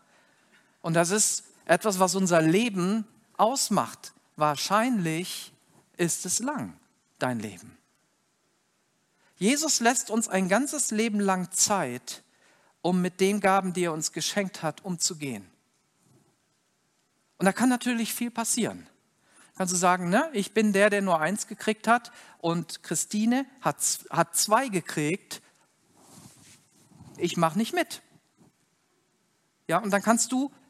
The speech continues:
den anderen beneiden, dass er mehr hat. Ich hab aber weniger, du kannst dann das Opfer spielen und du kannst dich auch entscheiden, dann nichts zu tun. Vielleicht war das der Grund,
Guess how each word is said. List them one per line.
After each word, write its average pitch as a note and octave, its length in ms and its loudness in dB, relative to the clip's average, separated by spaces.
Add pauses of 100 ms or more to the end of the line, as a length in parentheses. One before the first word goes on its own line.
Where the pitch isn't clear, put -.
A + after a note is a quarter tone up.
(260)
den G3 160 4
anderen G3+ 420 2
beneiden, D#3 720 2 (960)
dass F3 200 0
er F#3+ 60 2
mehr D3 280 -2
hat. - 320 -4 (880)
Ich A#3 180 2
hab G3+ 160 4
aber D#3 240 0
weniger, C3 380 0
du C4 120 -6
kannst E3+ 320 -2
dann D3 180 0
das B2 220 -4
Opfer D#3 280 -4
spielen G#3+ 560 -4 (480)
und G#3+ 140 2
du C4 80 0
kannst G#3 300 0
dich - 180 -8
auch E3+ 140 -2
entscheiden, E3+ 480 -4
dann G#3+ 200 2
nichts - 380 -2
zu - 80 -8
tun. - 420 -12 (3250)
Vielleicht B3 440 2
war B3 100 2
das A#3+ 180 -4
der G#3 140 -2
Grund, G#3+ 500 -2